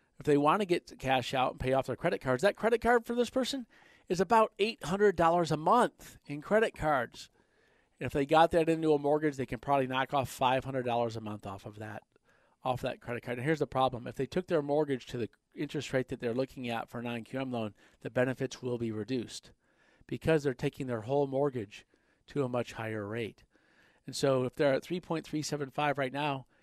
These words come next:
it may be the best idea to sell your house and access all your cash. But you know what?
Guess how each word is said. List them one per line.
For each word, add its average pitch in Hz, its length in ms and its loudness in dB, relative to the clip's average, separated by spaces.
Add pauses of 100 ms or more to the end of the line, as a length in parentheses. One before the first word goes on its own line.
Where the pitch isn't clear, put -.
(140)
it 139 100 -2
may 143 160 2
be 151 160 0
the 156 80 -2
best 123 240 -2
idea 117 220 -6
to 110 100 -8
sell 117 180 -4
your 107 100 -4
house 113 360 -2 (100)
and 120 80 -8
access 117 380 -6
all 120 200 0
your 139 140 -2
cash. - 440 -10 (580)
But 151 240 0
you 151 80 -4
know 139 100 0
what? 160 240 -4